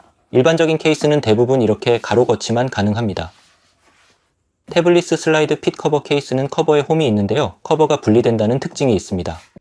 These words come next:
그리고 측면 말고도 하단에도 홈이 있습니다.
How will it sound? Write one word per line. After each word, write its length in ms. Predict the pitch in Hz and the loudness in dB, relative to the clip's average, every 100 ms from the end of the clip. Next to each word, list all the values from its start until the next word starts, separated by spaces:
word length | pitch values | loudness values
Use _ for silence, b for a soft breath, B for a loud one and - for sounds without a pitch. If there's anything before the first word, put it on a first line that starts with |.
| _ | _
그리고 320 | - 123 147 | 0 2 2
측면 340 | - 175 170 160 | 2 0 2 2
말고도 340 | 113 113 117 | 2 2 0
하단에도 440 | 135 156 147 131 135 | 0 -2 0 0 0
홈이 240 | 170 160 | 0 -2
있습니다. 480 | 101 98 87 85 | -2 -6 -6 -8